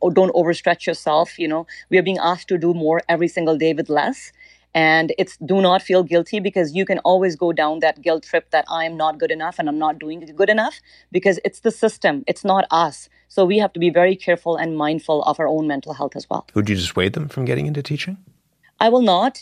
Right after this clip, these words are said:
Speaker 1: do that, because I would love to have teachers come in and train. And I, some, use, you know, with, with the university, I used to train teachers, um, as a, a s-, school associate, but I would for sure tell them how to prepare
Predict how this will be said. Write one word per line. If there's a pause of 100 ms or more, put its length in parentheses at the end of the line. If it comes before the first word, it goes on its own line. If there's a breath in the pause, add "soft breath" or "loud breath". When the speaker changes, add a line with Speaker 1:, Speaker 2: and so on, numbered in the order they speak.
Speaker 1:
do
that,
because
I
would
love
to
have
teachers
come
in
and
train.
And
I,
some,
use,
you
know,
with,
with
the
university,
I
used
to
train
teachers, (400 loud breath)
um,
as
a,
a
s-,
school
associate,
but
I
would
for
sure
tell
them
how
to
prepare